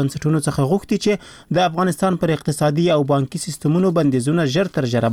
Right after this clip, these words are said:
بدل کړي. طالبانو د اګست په پنځلسمه د لویدیځ ملاتړه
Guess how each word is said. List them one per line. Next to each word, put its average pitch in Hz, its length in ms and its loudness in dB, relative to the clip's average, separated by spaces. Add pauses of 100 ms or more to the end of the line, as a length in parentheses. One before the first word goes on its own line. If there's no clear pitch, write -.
بدل 147 260 0
کړي. 127 180 -2 (460)
طالبانو 175 400 2
د 160 140 2
اګست 170 240 -4
په - 100 -6
پنځلسمه 147 640 0
د 139 100 0
لویدیځ 143 400 2
ملاتړه 143 480 2